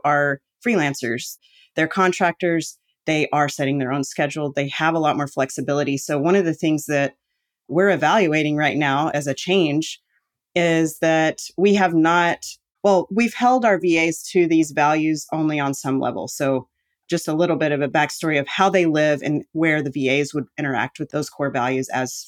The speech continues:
freelancers. So in, in the hiring process, we have an interview where it, we call it a, it's kind of a mixture of a top grading interview as well as a core values interview.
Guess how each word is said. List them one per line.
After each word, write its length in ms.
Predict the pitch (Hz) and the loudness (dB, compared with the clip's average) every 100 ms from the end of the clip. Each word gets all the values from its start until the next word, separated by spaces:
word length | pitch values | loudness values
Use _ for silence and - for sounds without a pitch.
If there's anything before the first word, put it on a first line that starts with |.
| - | -2
freelancers. 600 | 170 135 123 113 127 - _ _ | 0 0 -4 -6 -8 -10 _ _
So 220 | - 160 147 | -6 0 2
in, 100 | 165 | 2
in 100 | 185 | 2
the 80 | 151 | 2
hiring 320 | 151 175 170 | 2 2 2
process, 480 | - 135 135 131 - | 0 -2 -2 -6 -6
we 100 | 147 | -6
have 260 | 135 143 151 | 0 0 0
an 80 | 135 | 0
interview 580 | 143 147 127 120 123 131 _ | -2 -2 -4 -6 -6 -8 _
where 300 | 156 143 127 | -2 -2 -2
it, 100 | 143 | -2
we 100 | 127 | -4
call 240 | 143 151 147 | -2 0 0
it 80 | 143 | 2
a, 240 | 139 139 - | -2 -4 -4
it's 220 | 185 - | -4 -4
kind 260 | - 220 208 | -6 -2 0
of 60 | |
a 80 | 190 | 2
mixture 400 | 170 165 - 165 | 2 0 -2 -2
of 80 | 147 | -2
a 60 | 143 | -2
top 280 | - 139 | -2 -2
grading 460 | - 156 151 151 147 | 0 0 2 0 0
interview 440 | 156 156 147 151 | 0 -2 0 0
as 220 | 143 135 139 | 0 -2 -2
well 220 | 131 139 | -2 -2
as 180 | 139 135 | -4 -6
a 80 | |
core 240 | 131 135 131 | -8 -6 -4
values 400 | 120 123 127 - | -4 -4 -4 -4
interview. 400 | 135 127 113 | -6 -6 -8